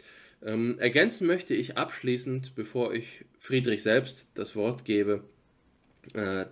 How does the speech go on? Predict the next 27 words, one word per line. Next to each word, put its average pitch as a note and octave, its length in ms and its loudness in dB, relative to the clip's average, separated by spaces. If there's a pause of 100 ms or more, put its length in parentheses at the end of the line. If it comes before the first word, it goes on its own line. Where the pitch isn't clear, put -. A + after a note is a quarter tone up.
den G#2 120 2
Hinweis C3 440 2
darauf, C3 380 0 (240)
dass A#2 140 0
seine C3 220 8
Methodik, C#3+ 840 4 (460)
die B2+ 200 2
er A#2 220 4
philosophisch B2 640 2
anwendet, B2+ 600 2 (200)
sich A#2 240 0
nicht B2 520 2
auf, G#2+ 500 2
ähm, G2 680 -2
die G2+ 440 -2 (340)
E-, G#2+ 80 -2
Kunstexegese, B2 1500 4 (260)
die, G2 160 -4
äh, F2+ 280 -8
Musik, F2+ 640 -8
das - 120 -10
Musikstudium A#2 800 -2
beschränkt, B2 420 -4
sondern A#2+ 260 -2
systematisch B2+ 840 -4
angebunden D3 680 -2
ist D#3 180 -8